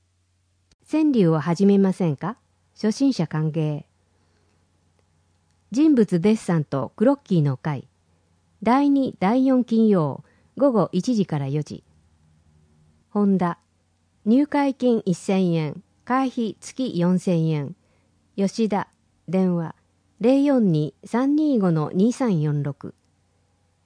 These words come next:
絵画の基本である人物デッサンとクロッキーを楽しく真面目に勉強しています。講話エルフェン、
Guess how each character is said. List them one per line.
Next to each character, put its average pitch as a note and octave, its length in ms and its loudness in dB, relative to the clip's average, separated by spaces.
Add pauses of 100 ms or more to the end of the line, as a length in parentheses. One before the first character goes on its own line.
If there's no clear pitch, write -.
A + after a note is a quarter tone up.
(300)
絵 D4+ 180 -2
画 C#4 140 0
の F3+ 100 0
基 G3 140 -2
本 A3 260 0
で G3+ 140 -2
あ F#3 60 -2
る D#3 220 -4
人 C4 220 0
物 C#4 240 -4
デ B3 100 2
ッ A#3+ 40 -2
サ F3+ 220 -4
ン D3+ 60 -4
と - 300 -10
ク - 80 -4
ロ C4+ 140 0
ッ - 80 -10
キ D#3 260 -4
ー D3 40 -4
を C#3+ 120 -8 (360)
楽 B3 260 0
し - 100 -16
く - 300 -6
真 F#3 260 -2
面 C4+ 140 0
目 - 0 -
に C4+ 100 -2
勉 G3 200 2
強 G3 180 -2
し - 80 -12
て E3+ 100 -6
い D#3+ 80 -4
ま D3+ 160 -4
す。 - 200 -20 (1500)
講 D4 300 2
話 D#3+ 280 0
エ A#3+ 100 -2
ル A3+ 80 0
フ E3+ 140 -6
ェ B2+ 100 -4
ン、 - 120 -10